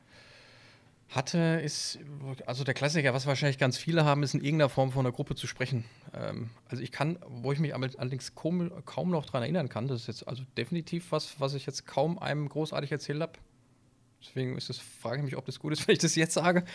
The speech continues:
aber eigentlich ist es ja egal. Ähm, also ich weiß es nicht hundertprozentig, müsste ich meine Mutter mal fragen,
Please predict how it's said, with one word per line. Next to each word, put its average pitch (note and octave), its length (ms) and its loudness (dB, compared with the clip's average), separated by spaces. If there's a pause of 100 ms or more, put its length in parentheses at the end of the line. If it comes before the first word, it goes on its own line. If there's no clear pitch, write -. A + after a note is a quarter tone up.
(180)
aber - 140 4
eigentlich D3+ 160 6
ist - 20 0
es C3 80 -2
ja C3+ 80 2
egal. A2+ 300 0 (340)
Ähm, C3 420 2
also B2 220 0
ich - 200 -8
weiß C#3+ 160 2
es D3+ 120 -2
nicht E3 160 0
hundertprozentig, G3+ 480 4
müsste E3+ 180 4
ich C3+ 60 4
meine A#2+ 160 4
Mutter D#3+ 200 2
mal B2+ 140 2
fragen, B2 320 0